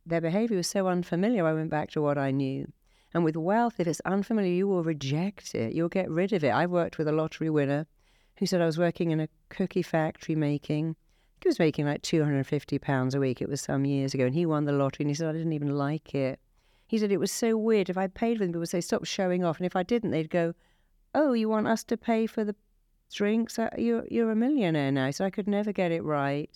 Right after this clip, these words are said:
And I left my little estate and bought a big house. And I was so lonely. He said, "Now I've lost all the money and I'm back on the estate and I'm happy." Because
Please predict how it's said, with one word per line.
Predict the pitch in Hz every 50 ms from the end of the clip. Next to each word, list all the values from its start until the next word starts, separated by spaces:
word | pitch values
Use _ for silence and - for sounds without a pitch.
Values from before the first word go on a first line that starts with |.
| _ _ _ _ _ _ _ _ _ -
And | 175 175
I | 156 165
left | 165 165 170 180 - - -
my | 185 170
little | 170 165 156 - 165
estate | 175 170 - - - - - 160 156 156 156 160 165
and | 160
bought | 151 156 151
a | 156
big | - 170 170 165 -
house. | - 175 160 147 147 -
And | - 160 165 -
I | - - 165
was | 170 160 -
so | - 208 208
lonely. | 202 185 175 175 175 165 156 143
He | 135
said, | - - 151 160
"Now | 170 180 180 170
I've | 165 -
lost | 208 214 202 - -
all | 156 151 139
the | 135
money | 135 131 127 127 135 135 139 143 _ _ _ _ _ _ _ _ _ _ -
and | 156 151
I'm | 143 139
back | 139 156 156 165 - -
on | 151 147
the | 151 147
estate | 147 139 - - - 147 139 135 139
and | - 143
I'm | 143 139 139
happy." | - - - 147 131 - - - - 117 120 123 127 - _ _ _ _ _ _ _ _ _ _
Because | - 180 - - 214 196 190 180